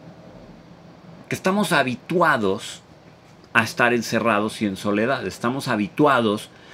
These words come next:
a compartirnos con menos gente. Los extrovertidos la están pasando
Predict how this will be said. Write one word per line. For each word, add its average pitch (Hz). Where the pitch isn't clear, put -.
a 110
compartirnos 135
con 107
menos 107
gente. -
Los 123
extrovertidos 151
la 139
están 139
pasando 131